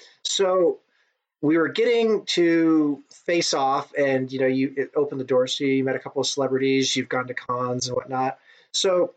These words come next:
can you tell us more about what it's like to create a character and what the steps are for that? Like, say that you're just, like,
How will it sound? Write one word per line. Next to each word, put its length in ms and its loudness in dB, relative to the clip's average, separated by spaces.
can 200 -2
you 160 2
tell 300 0
us 500 -2
more 500 2
about 580 -2
what 160 0
it's 180 -4
like 220 -2
to 80 -8
create 340 -2
a 40 -4
character 640 0
and 140 -8
what 140 0
the 60 -10
steps 500 -4
are 140 -2
for 180 -8
that? 300 -4
Like, 160 -4
say 280 0
that 120 0
you're 120 0
just, 320 -2
like, 340 0